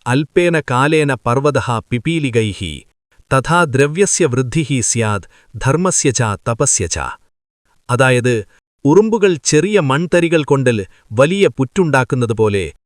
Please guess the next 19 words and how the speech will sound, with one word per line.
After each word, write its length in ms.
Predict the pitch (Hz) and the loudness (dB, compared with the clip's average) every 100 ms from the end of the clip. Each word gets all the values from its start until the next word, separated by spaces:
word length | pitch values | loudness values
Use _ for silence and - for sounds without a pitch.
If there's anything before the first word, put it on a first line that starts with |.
| _ _ | _ _
അല്പാൽപമായി 800 | - 151 - 196 196 190 170 151 131 | 0 0 0 0 0 0 0 0 0
സമ്പാദിക്കുന്നതിലൂടെയാണ് 1400 | - 117 131 160 160 160 147 127 123 117 110 107 104 92 - _ - | -2 -2 0 -2 -2 -2 -2 -2 0 0 0 -2 -4 -8 -14 _ -2
വലിയ 360 | 120 151 156 | -2 2 0
ധനവും 460 | 110 - 131 143 123 98 | -2 -2 -2 0 -2 -4
ധർമ്മവും 600 | - 120 147 147 120 104 | -4 -2 0 0 -2 -4
ഉണ്ടാകുന്നത്. 640 | 113 107 98 82 78 69 - _ _ _ _ - | -4 -4 -4 -6 -8 -10 -14 _ _ _ _ -2
പണം 300 | 120 151 165 | 0 0 0
ചെലവാക്കുമ്പോൾ 800 | - 139 165 151 143 131 123 95 - _ _ | 0 2 2 0 -2 0 0 -2 -10 _ _
അത് 180 | 135 143 - | 0 0 -2
അത്യാവശ്യത്തിനാണോ 1000 | 131 - 196 196 180 175 170 147 135 127 110 - _ - | -6 -2 -2 0 -2 -2 -2 0 0 0 -2 -8 _ -4
അതോ 380 | 135 139 131 - 113 | -2 2 0 0 0
ആഡംബരത്തിനാണോ 920 | 131 170 180 175 165 143 127 123 113 - | 2 2 0 0 0 -2 -2 0 -2 -2
എന്ന് 180 | 123 120 | -2 0
സ്വയം 420 | - 117 139 139 | 0 0 0 -2
ചോദിക്കുക. 500 | - 120 110 - 73 65 - _ _ _ _ _ | -2 -2 -2 -8 -12 -14 -18 _ _ _ _ _
നിക്ഷേപമില്ലാത്ത 920 | 120 151 - 220 220 214 190 175 160 143 | -2 -2 4 4 6 4 2 0 0 -2
സമ്പാദ്യം 680 | - 123 143 139 131 120 | 0 0 0 0 0 0
വെറും 380 | 98 117 135 104 | 0 2 2 0
മണ്ണാണ്. 480 | 101 123 113 71 | -2 0 -2 -6